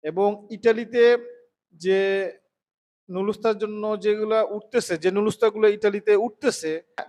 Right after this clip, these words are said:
কি করলে রিজেক্ট হওয়ার সম্ভাবনা কইমা যাবে, এইগুলো হইছে আপডেট। এইগুলো আপনারা দেখবেন গিয়া আমাদের সুফিয়া আপার ব্লগে। সবাই শুরু করে কি দিয়া? সুখবর দিয়া। একবার সুখবর না, তিনবার সুখবর দিয়া,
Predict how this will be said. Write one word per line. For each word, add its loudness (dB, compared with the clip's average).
কি -4
করলে 6
রিজেক্ট 0
হওয়ার 2
সম্ভাবনা -6
কইমা 4
যাবে, -2
এইগুলো 2
হইছে 4
আপডেট। -4
এইগুলো 4
আপনারা 2
দেখবেন -2
গিয়া -2
আমাদের -4
সুফিয়া -6
আপার -2
ব্লগে। -2
সবাই 4
শুরু -4
করে 4
কি -8
দিয়া? 2
সুখবর 4
দিয়া। -6
একবার 8
সুখবর 2
না, 0
তিনবার 2
সুখবর 0
দিয়া, 4